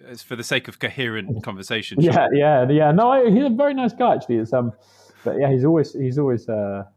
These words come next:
Speaker 2: he's always out there. And the police sometimes stop to speak to him because he knows exactly what's going on in the area, but they never <laughs> bring up his cannabis use with him. So it's a kind of, you know, I don't know. It's a, uh,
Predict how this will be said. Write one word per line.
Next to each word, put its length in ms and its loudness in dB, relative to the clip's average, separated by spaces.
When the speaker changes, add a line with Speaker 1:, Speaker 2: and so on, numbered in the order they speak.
Speaker 2:
he's 160 -4
always 160 -4
out 180 -6
there. 220 -16
And 80 -4
the 60 0
police 280 -2
sometimes 280 -4
stop 240 -6
to 200 0
speak 260 -4
to 60 -2
him 140 -2
because 240 -6
he 80 -4
knows 220 0
exactly 380 -2
what's 160 -6
going 280 0
on 140 0
in 80 -2
the 100 0
area, 420 0
but 100 -4
they 80 2
never 360 2
<laughs> 260 -12
bring 180 2
up 240 -2
his 160 -2
cannabis 400 -4
use 180 -2
with 160 -6
him. 160 -12
So 160 -2
it's 120 -6
a 40 -20
kind 220 -2
of, 100 -2
you 360 -4
know, 120 2
I 60 2
don't 100 0
know. 220 -2
It's 160 -10
a, 200 -2
uh, 260 -8